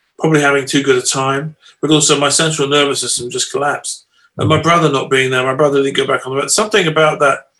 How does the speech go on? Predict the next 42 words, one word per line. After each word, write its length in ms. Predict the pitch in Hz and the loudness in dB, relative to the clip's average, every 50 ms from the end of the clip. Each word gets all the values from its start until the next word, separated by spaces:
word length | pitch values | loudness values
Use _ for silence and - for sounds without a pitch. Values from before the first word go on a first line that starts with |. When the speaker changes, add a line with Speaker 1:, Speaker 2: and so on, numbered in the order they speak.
| _ _ _ _ _ _ _ _ _ | _ _ _ _ _ _ _ _ _
Speaker 1:
put 180 | - - - - | -6 -4 -4 -2
me 80 | 147 147 | 0 0
in 80 | 143 | 0
a 80 | 139 131 | 0 0
very 260 | 135 143 147 147 147 | 2 2 2 4 2
strange 320 | 143 - - 143 135 127 | 2 0 -2 -2 -2 -2
headspace. 360 | - 147 143 - - 131 123 123 | -2 -2 -2 -2 -2 -2 -2 0
So 180 | - 143 151 | 0 0 0
I 40 | 165 | 0
started 340 | 170 - - 196 190 175 151 | 0 2 2 2 2 2 2
having 240 | 151 151 147 139 127 | 0 0 -2 -2 -2
panic 280 | 147 147 151 156 135 | -2 0 0 0 -2
attacks, 480 | 127 - - 113 110 - - - - _ _ _ _ _ - - _ - | -4 -8 -8 -8 -10 -10 -14 -20 -20 _ _ _ _ _ -20 -20 _ -6
and 100 | - 95 | -2 0
then 100 | - - | 2 2
I 40 | 139 | 2
Speaker 2:
Mm-hmm. 60 | 143 - | 2 2
Speaker 1:
started 260 | - 165 151 143 139 | 2 2 2 2 2
having 260 | 147 143 139 135 127 | 2 2 0 0 -2
panic 280 | - 139 139 139 131 - | -2 0 0 0 0 -2
attacks 220 | - 127 120 - | -4 -4 -4 -4
on 140 | 131 127 123 | -4 -2 0
stage. 640 | - - - - 160 160 151 127 110 82 80 - - _ _ _ _ _ _ _ _ | -2 0 2 2 4 4 4 2 2 -2 -8 -16 -20 _ _ _ _ _ _ _ _
So 140 | _ - - | _ 0 0
of 80 | 147 110 | 2 4
Speaker 2:
Mm-hmm. 60 | 107 | 4
Speaker 1:
course, 200 | 156 151 156 - | 4 2 2 2
then 200 | - 160 156 151 | 0 0 2 0
you, 160 | 143 139 139 | 0 -4 -2
then 200 | - 151 151 151 | -2 0 0 0
you 100 | 147 139 | -2 -2
think 280 | 135 - 143 139 139 - | -2 -2 -4 -4 -2 -2
every 160 | 143 127 131 | -4 -2 -2
time 160 | 131 - 135 135 | -4 -4 -4 -2
you're 100 | 131 131 131 | -2 -2 0
gonna 120 | 131 123 | 0 0
walk 200 | 127 135 127 - 156 | 0 -2 0 2 2
out, 220 | 151 147 123 120 | 2 2 2 0
you 60 | 123 | 0
know, 120 | 123 127 123 151 | -2 -2 -2 -2
it's 240 | 151 147 139 135 - | -4 -4 -2 -4 -6
a, 80 | - | -6